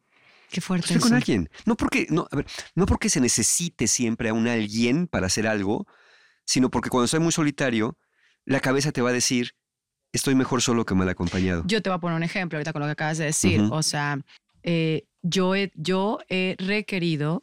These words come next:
Speaker 1: eh, de forma muy consciente, eh, crear espacios de soledad para mí.
Speaker 2: Ujú.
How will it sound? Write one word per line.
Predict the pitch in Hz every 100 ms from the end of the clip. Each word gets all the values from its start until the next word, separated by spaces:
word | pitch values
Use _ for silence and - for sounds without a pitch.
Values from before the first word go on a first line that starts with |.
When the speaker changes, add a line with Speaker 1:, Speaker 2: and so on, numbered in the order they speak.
| _
Speaker 1:
eh, | 139 139 135 131 131
de | 135
forma | - 156 160 156
muy | 156 175
consciente, | 180 196 - 156 135 160 240 - - - _ _ _ _ _ - -
eh, | 139 - - -
crear | - 180 165 165
espacios | 185 - 175 147 - 180 254 - -
de | - 147 135
soledad | 135 156 147 147 135 135
para | 143 120
mí. | - - 113
Speaker 2:
Ujú. | 113 185 156